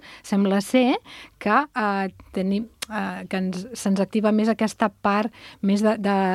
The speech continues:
elaborada del discurs, no? D'entendre, d'una, una cosa més, ehm, semàntica, com diu ell, no? No sé, vosaltres, que quan, quan us, eh, relacioneu, quan esteu en un grup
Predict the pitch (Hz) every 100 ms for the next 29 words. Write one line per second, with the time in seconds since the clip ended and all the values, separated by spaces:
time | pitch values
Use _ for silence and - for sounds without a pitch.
0 | 196 - 202 196 196 190 196 208 208 196
1 | 175 175 - - 240 240 226 196 220 196
2 | 185 196 202 208 202 202 208 - - -
3 | 185 185 190 202 196 - 208 208 208 202
4 | 226 208 233 240 214 202 190 185 185 180
5 | - - - 226 165 165 185 190 196 185
6 | 185 170 165 165 208 392 - _ - -
7 | - - - - 208 233 - 262 294 302
8 | 247 226 214 262 311 - - 208 202 185
9 | - 190 185 185 185 180 - 190 185 185
10 | 170 - 180 180 180 175 175 175 - -
11 | - - 190 185 185 190 185 208 202 196
12 | 196 196 208 202 190 196 220 214